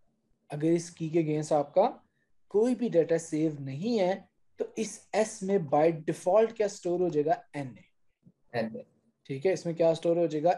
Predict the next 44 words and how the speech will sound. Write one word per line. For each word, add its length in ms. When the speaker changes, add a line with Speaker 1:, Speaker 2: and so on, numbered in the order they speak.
Speaker 1:
एनए 220
Speaker 2:
एनए। 540
Speaker 1:
स्टोर 300
हो 100
जाएगा, 280
ठीक 240
है। 60
तो 440
इसके 120
बाद 100
simply 300
check 280
लगा 280
दिया, 280
अगर 220
हमें 320
एनए 260
मिलता 320
है 60
तो 120
शो 260
करवा 300
दो 120
no 260
data 220
save, 280
और 140
अगर 320
एनए 200
नहीं 320
मिलता 320
तो 80
जो 200
भी 120
data 260
पड़ा 220
उसको 240
हमने 180
टॉस 320
करवा 320
लिया, 300
ताकि 220
उसको 180
हम 120